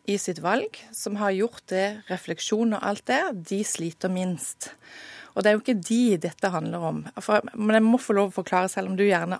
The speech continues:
alltid vil ha oss til å svare på noe annet, så når dette har blitt en sånn debatt, så håper jeg kunne få lov til å forklare hva dette forslaget handler om. Vi ønsker å styrke veiledningen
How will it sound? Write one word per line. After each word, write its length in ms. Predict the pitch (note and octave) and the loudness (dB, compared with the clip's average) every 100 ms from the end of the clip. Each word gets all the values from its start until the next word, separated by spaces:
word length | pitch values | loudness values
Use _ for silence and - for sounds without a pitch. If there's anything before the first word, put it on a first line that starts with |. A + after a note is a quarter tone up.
| F#3 | 0
alltid 320 | F#3+ - E3+ | -2 -4 -4
vil 140 | E3+ | -4
ha 160 | F3 F3+ F3+ - | -2 -2 -4 -8
oss 160 | F3 | -6
til 140 | - E3+ | -6 -6
å 60 | |
svare 280 | - D#3+ D#3+ | -4 -4 -4
på 80 | - | -4
noe 140 | F3+ | -4
annet, 240 | E3+ G#3 - | 0 0 0
så 160 | G#3 E3+ - | -2 -2 -4
når 220 | G3 G3+ F#3 | 0 0 0
dette 160 | - | -2
har 80 | F#3 | -4
blitt 240 | F#3+ - | -4 -6
en 80 | E3+ | -10
sånn 240 | - F3 F3 | -6 -6 -4
debatt, 300 | F#3 C4 - | -2 -2 -2
så 140 | G3+ | -2
håper 240 | F#3 F#3 F#3+ | 0 0 -4
jeg 80 | |
kunne 160 | F#3+ F3+ | -6 -8
få 100 | F#3+ | -6
lov 300 | F#3 G#3 G#3+ | -4 -4 -6
til 100 | E3+ | -10
å 60 | E3 | -10
forklare 400 | - F3 F3 D#3+ | -6 -4 -4 -2
hva 140 | E3+ F3 - - - - - | -2 -2 -8 -20 -20 -8 -4
dette 240 | F3 - - - | -4 -4 -10 -12
forslaget 480 | - - F#3 E3+ D#3+ | -12 -4 -2 -2 -4
handler 320 | D3+ D#3+ D#3+ | -4 -4 -4
om. 160 | E3+ E3 - - - - - - - F#3+ | -4 -6 -12 -20 -20 -18 -18 -20 -12 2
Vi 160 | B3 C4+ | 4 4
ønsker 320 | F#3+ F3+ - | 0 -4 -4
å 80 | G#3+ | -6
styrke 380 | - F#3 - F3+ | -6 -6 -2 2
veiledningen 800 | F3+ F3 F3+ G#3+ A#3 F#3+ D3 | 2 2 2 4 2 0 -4